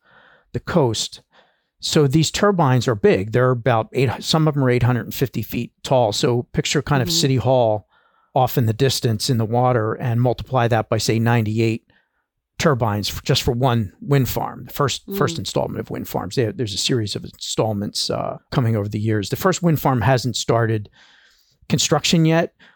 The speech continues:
Speaker 1: but a lot of these wind farms are leased through the federal government. And so the process right now is that the companies that bid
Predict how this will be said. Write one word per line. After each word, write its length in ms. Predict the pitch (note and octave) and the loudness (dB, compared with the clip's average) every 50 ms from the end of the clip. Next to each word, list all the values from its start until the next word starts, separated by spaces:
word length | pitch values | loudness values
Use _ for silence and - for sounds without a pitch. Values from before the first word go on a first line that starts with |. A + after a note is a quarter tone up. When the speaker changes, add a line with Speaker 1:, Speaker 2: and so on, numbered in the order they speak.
| _ _ - | _ _ 0
Speaker 1:
but 240 | D3+ C3+ C3 - - - | 2 2 2 2 0 0
a 60 | C#3+ | 0
lot 240 | C3 C3 C#3+ C#3+ D#3 | 2 4 4 4 4
of 80 | E3 D3 | 4 4
these 400 | D3 C#3 B2 A2+ - - - - _ _ _ _ _ _ - | 4 4 2 2 -2 -6 -10 -12 _ _ _ _ _ _ -4
wind 260 | C3 D3+ E3 D#3+ - | 2 4 4 4 4
farms 340 | - D#3+ C3 B2+ A#2 G#2+ A#2+ | 2 2 2 4 2 2 2
are 100 | A2 G#2+ | 0 0
leased 460 | A2 B2 C#3+ C#3 B2+ - - - - | 2 4 4 4 2 0 -2 -6 -4
through 240 | - C#3 C#3 C3+ A#2 | 0 2 2 2 2
the 80 | A#2+ | 0
federal 320 | - - B2+ B2 A2 F#2+ G#2 | 0 0 0 0 0 -2 -2
government. 520 | - C#3 B2 B2+ A2+ G2+ F#2 - - - _ _ _ _ - | 0 0 2 2 2 -2 -2 -4 -10 -14 _ _ _ _ -6
And 480 | B2 A#2+ A#2+ A#2 A#2+ A#2+ A#2 A2+ A2 - _ _ _ _ | -2 0 0 2 2 2 0 0 -4 -6 _ _ _ _
so 380 | - - - C3+ B2 C3 - - | -6 -2 0 0 0 -2 -6 -6
the 120 | D3 C3+ - | -4 -4 -2
process 540 | - - E3+ F3 F3+ - - F3 - - | 0 2 2 2 2 2 2 0 0 2
right 160 | D#3+ C#3+ C3 - | 2 0 2 2
now 300 | C#3 C#3+ C#3 C3+ C3 A#2+ | 2 4 4 4 4 2
is 160 | A2+ - - | 0 -2 0
that 220 | C3 A2+ B2 - _ _ _ _ _ _ - | 0 0 0 -2 _ _ _ _ _ _ -14
the 360 | C3+ A#2+ A#2 C3 B2+ B2 A2+ A2 - - _ _ _ - | -14 -12 -6 0 2 2 2 0 -4 -14 _ _ _ -2
companies 400 | - F3+ D#3+ - E3 D3+ C3+ A2 | 0 0 2 4 4 4 4 4
that 240 | A2+ B2 G2+ G2+ - | 2 0 0 0 0
bid 360 | D3+ C#3 C#3 C#3 B2+ A2+ G#2+ | 2 4 4 4 2 0 -6